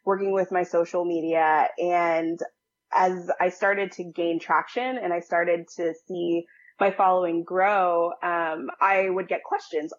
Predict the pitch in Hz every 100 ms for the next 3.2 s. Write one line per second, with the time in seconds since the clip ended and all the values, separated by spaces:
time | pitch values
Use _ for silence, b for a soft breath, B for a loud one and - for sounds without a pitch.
0 | - 202 190 - 247 226 180 165 170 175
1 | 170 247 240 156 156 156 175 170 156 -
2 | 208 262 185 170 214 185 165 160 160 -
3 | 160 156